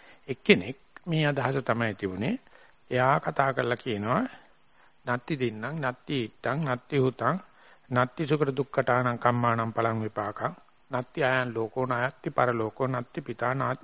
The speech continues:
නත්ති මාතා, නත්ති සත්තා ඕපපාතිකා, නත්ති ලෝකේ සමන බ්‍රාහ්මනා සම්මග්ගතා සම්මාපටිපන්නා." මේ විදිහට දස වස්තුවක් පේනවා. ඉතින් මේක අපි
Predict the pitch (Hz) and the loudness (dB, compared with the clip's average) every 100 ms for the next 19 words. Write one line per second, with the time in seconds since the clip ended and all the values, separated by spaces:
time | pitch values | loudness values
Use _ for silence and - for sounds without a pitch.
0 | 151 127 - 202 147 107 101 113 - - | -4 -4 -4 -2 -2 -2 -4 -6 -6 -14
1 | - - - _ 127 135 - 135 135 - | -20 -20 -20 _ -4 -2 -2 0 0 0
2 | 131 120 117 120 127 113 107 98 107 - | 2 4 4 0 0 0 0 -2 -2 -2
3 | - - - - - - - 143 135 - | -8 -20 -20 -20 -20 -20 -10 2 4 4
4 | 170 143 123 151 135 131 131 117 123 113 | 2 4 4 2 4 4 4 4 2 2
5 | - 110 127 151 139 127 127 113 104 113 | 0 -2 0 0 0 0 -2 -2 -2 0
6 | 143 143 127 127 123 120 120 117 107 107 | 0 0 0 2 2 -2 0 -2 0 2
7 | 147 - - - - - - - 131 123 | 0 -2 -20 -20 -20 -20 -20 0 2 2
8 | 117 117 135 143 127 - - - - - | -2 -2 0 0 0 -2 -10 -20 -20 -20
9 | - - 120 156 143 - - 127 - - | -10 -4 -2 0 0 -2 -4 -4 -2 -4
10 | 85 80 - - - - - 160 160 151 | -4 -12 -20 -20 -20 -20 -10 -4 0 2
11 | 147 135 123 139 | 2 2 0 0